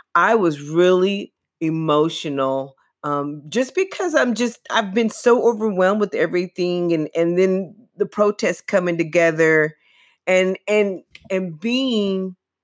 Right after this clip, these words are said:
with all those young people that want a change, which really meant so much to me. And so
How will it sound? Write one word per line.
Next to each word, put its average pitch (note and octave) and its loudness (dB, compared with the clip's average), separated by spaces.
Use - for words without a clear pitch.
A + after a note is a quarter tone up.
with F3+ -2
all A3 4
those G3 2
young G3 0
people D#3+ 0
that D#3+ 2
want E3 0
a B2 -4
change, C#3+ -8
which E3+ -2
really G#3 4
meant F#3 -2
so F3 -2
much E3+ 0
to F3 -6
me. D3 -2
And D#3+ -2
so D#3+ 0